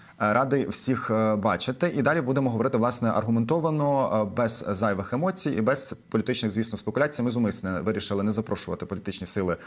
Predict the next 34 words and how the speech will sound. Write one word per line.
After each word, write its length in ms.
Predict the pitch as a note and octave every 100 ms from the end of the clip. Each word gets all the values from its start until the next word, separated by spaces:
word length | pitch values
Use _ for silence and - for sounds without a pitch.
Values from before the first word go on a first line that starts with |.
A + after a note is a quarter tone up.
| - -
до 60 |
цього 240 | G#2+ G#2 F#2+
обговорення. 540 | G#2 A#2 D3+ D3 A2+
Одразу 340 | F2 G#2 B2+ G#2+
попереджаю 420 | F#2 F#2+ A2 G2+
глядачів, 380 | F#2+ G2 - A#2+
далі 200 | B2+ A#2+
не 160 | A2
буде 240 | G2+ F#2 -
тут 180 | A2
депутатів. 480 | G2+ F#2 D2 C#2 - - - - - -
Е, 260 | G#2+ G#2+ G#2+
пані 240 | G#2+ E3
Інно, 260 | F3+ D#3 B2+ A2 F#2+ - A2 G2+ G2+
ваша 240 | C#3+ D3
організація 480 | C3+ C3+ C#3+ - C3
однією 340 | A#2+ B2+ A#2+
з 300 | A2+ G#2+ A2+ G#2+
ініціаторок 560 | A2+ A2+ F2+ F2+ F2+
цього 160 | - G#2
звернення 340 | B2 D#3 B2
до 120 | G2
народних 340 | G#2+ G#2 F#2 G#2+
обранців. 320 | G2 F#2+ G#2
Я 60 | A#2+
хочу 200 | - B2+
зрозуміти, 420 | A#2+ A#2+ D3 B2+
чому 280 | - B2+ D3
треба 420 | C#3 B2+ A#2+ D2+
цей 160 | -
законопроект 460 | A2+ A2+ G#2+ B2+ -
ухвалювати 420 | - A#2+ A#2 G#2+
так 200 | - A2+
терміново. 640 | - A2+ A2+ F#2+ D2+ B1+